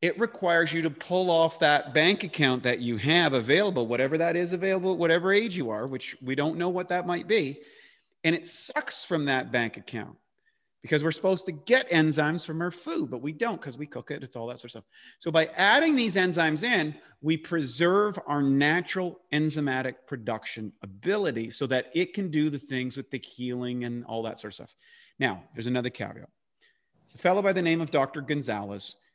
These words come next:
who took super physiological dosages of enzymes. And this is well documented, over twelve thousand cases in ex-, people with extreme levels of, of disease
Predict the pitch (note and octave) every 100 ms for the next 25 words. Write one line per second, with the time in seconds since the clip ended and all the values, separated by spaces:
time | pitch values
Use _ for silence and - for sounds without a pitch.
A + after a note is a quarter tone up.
0 | _ A#2 A#2 A2+ G#2 _ - B2 A2 -
1 | _ _ - E3+ F3 F#3 D#3+ D3+ C3+ D3
2 | C3 A#2+ B2 B2+ B2+ A2+ A2 A2 A#2 A#2+
3 | B2 A#2+ - _ A2+ A2 G#2 G#2 G#2+ A#2+
4 | - _ _ _ G#2+ G#2 A2 A#2 B2 B2+
5 | A#2+ A#2+ A#2+ A#2+ A#2+ A2 A2+ - A2+ A2+
6 | A#2 A#2 B2 A#2+ A#2 G#2+ - G#2+ A2+ F#2
7 | - - _ B2 A2+ A2 G2 F#2 - -
8 | C3 C#3 D3+ B2+ B2 B2+ B2 C3 B2+ -
9 | A#2 A2+ A#2+ G#2 G2+ G2+ -